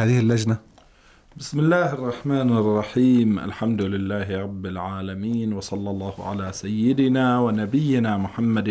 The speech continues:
Speaker 2: وعلى آله الطيبين الطاهرين. في البداية أحيي الأخ السائل وجميع الإخوة والأخوات المستمعين. إن ما يذكره الأخ عن لجنة توعية وتدريس في المسجد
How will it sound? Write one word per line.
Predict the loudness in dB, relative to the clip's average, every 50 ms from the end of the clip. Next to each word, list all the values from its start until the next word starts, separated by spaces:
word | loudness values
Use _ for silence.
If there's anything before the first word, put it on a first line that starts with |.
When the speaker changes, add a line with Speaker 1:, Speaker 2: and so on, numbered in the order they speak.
| -2
Speaker 2:
وعلى | 0 0 -2 -2 -2 -2 -2 -2 -2 0 0 0
آله | 0 -2 -4 -6
الطيبين | -10 -10 -4 -2 0 2 2 2 4 4 2 2
الطاهرين. | 0 -2 -2 -2 -2 0 0 0 0 2 2 2 2 2 0 -2 -6 -12 -20 -20 _ _ _ _ _ _ _ _ _ _ _ _ _ -20 -20 -20 -20 _ _ -20 -20 -20 -20 -20 _ _
في | -2 0
البداية | 2 4 4 2 2 2 2 4 2 2 2 0 -2 -4 -8 -10 _ _ _ -8 -8 -6
أحيي | -2 0 2 2 2 2
الأخ | 0 0 -4 -4
السائل | -4 -2 -2 0 0 0 -2 0 -2 -2
وجميع | 0 0 0 2 2 4 2 2 0
الإخوة | -2 -4 -6 -6 -4 -4 -2 -2
والأخوات | -2 -6 -6 -6 -4 -4 -4 -4 -4 -6
المستمعين. | -8 -6 -6 -6 -6 -6 -4 -4 -2 -4 -4 -6 -8 -16 -20 _ _ -20 _ _ _ _ _ _ -20 -20 _ _ -20 -20 -20 -20 -20 -20 -20 -20 -20 -20 -20 -20 -20 _ _ _ _ _ 0
إن | 2 4 4 6
ما | 6 4 4 4
يذكره | 2 0 2 2 2 2 2 2
الأخ | 0 -2 0 -2 -4 -4 -4 -10 -12 -14 -16 -18 -18 -18 -12 -4
عن | -2 0
لجنة | 2 2 2 2 0 -2 -4 -4 -4 -2
توعية | -2 0 0 2 0 0 0 0 0 0 -2
وتدريس | -4 -4 -6 -6 -6 -4 0 0 0 -2 -2
في | -4 -2
المسجد | -2 0 0 0 -2 -2 -2 0 0 0 0